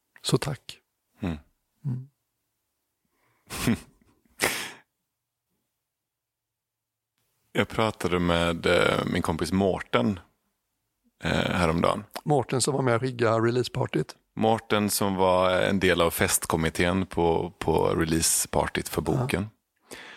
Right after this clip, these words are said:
Speaker 2: Som har kommit på, att på kort tid bli en väldigt, väldigt fin, eh,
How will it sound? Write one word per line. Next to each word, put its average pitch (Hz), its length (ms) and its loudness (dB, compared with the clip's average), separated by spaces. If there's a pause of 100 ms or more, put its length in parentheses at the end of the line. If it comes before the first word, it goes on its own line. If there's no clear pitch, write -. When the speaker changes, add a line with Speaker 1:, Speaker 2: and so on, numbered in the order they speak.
(300)
Speaker 2:
Som 87 380 -2
har 85 160 0
kommit 82 320 -4 (240)
på, - 120 -6
att - 140 -10
på - 100 -2
kort - 340 -4
tid 85 220 -2
bli 80 240 2
en 82 240 0
väldigt, 82 560 0
väldigt - 180 -2
fin, 82 420 -2 (600)
eh, 82 520 -8